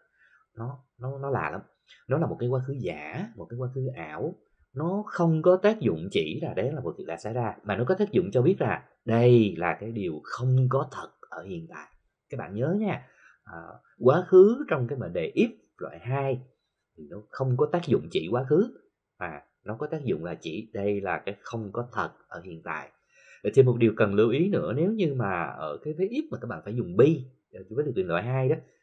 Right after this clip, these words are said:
thì các bạn sẽ dùng cái dạng số nhiều là were cho tất cả các cái chủ ngữ dù là nó ít hay nó nhiều các bạn nha. Ờ, câu số năm. If you were on the moon now, what you?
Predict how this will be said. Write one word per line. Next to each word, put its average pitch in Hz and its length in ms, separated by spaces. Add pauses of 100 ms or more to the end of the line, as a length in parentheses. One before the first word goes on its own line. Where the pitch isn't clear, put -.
(140)
thì 82 200
các 120 100
bạn 82 120
sẽ 104 120
dùng 87 340 (320)
cái 117 180
dạng 87 180
số 117 140
nhiều 107 360 (100)
là 90 100 (140)
were 104 540 (220)
cho 98 220
tất 196 180
cả - 280
các 139 140
cái 170 140
chủ 80 80
ngữ 87 320
dù 98 200
là 71 160
nó 76 120
ít 123 200
hay 101 140
nó 92 120
nhiều 95 200 (100)
các - 100
bạn 78 160
nha. 107 140 (3250)
Ờ, 104 180
câu 107 160 (100)
số 135 80
năm. 123 260 (720)
If 220 240
you 139 160
were 113 300
on 107 100
the 104 60
moon 139 260
now, 80 280 (280)
what 196 480
you? - 200